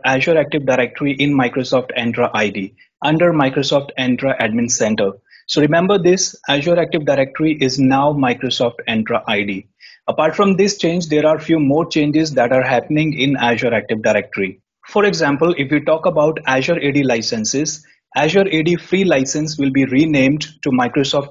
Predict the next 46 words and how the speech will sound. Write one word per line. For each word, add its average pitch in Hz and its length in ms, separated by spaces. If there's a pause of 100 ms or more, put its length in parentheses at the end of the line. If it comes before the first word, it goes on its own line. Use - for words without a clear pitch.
Entra 123 400
I 113 100
D 107 140
Free. 147 480 (440)
Azure 151 380
A 165 100
D 170 120
Premium 156 500
P 170 160
one 180 180
license 147 460
will 135 140
be 131 140
renamed 147 600 (140)
to 147 80
Microsoft 131 640
Entra 123 400
I 113 120
D 113 160
P 107 200
one. 117 420 (440)
Azure 156 360
A 160 120
D 160 160
P 143 220
two 160 140
license 151 440
will 135 140
be 135 120
renamed 143 580 (140)
to 147 80
Microsoft 127 540 (100)
Entra 120 320
I 110 140
D 110 140
P 110 240
two. 123 400 (280)
And 143 240
Azure 160 400
A 160 120
D 170 260
external 175 540
identities 139 640
will 131 100
be 123 160
renamed 160 600